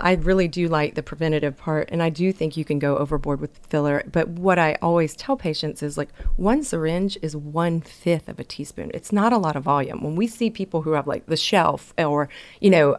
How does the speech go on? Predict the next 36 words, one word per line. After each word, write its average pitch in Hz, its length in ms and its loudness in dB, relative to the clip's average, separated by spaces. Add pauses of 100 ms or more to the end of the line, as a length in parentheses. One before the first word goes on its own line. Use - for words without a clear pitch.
(120)
kinda 185 200 2
look 170 120 0
like 160 120 0
an 147 140 -4
Avatar 143 500 0
or 135 60 -2
Maleficent 147 720 -2
with, 143 160 -8
like, 143 200 0
the 147 80 -4
cheekbones 151 640 -2
that 139 120 -2
are 135 60 -2
just - 320 -6
crazy 139 680 -2 (460)
and 170 180 4
non-human, 165 800 2 (300)
they 285 60 -8
have, 370 200 -6
like, 202 160 0
twenty 175 260 -4
syringes 170 520 -6
in. - 120 -10
It's - 200 -2
a 196 40 0
lot. 131 460 0
Like, 135 160 -4
you 220 160 4
have 226 140 2
to 156 100 0
really 151 320 2
be 135 140 0
dedicated 135 800 0
to - 180 -4
overfilling. - 840 -4 (440)
And 202 260 2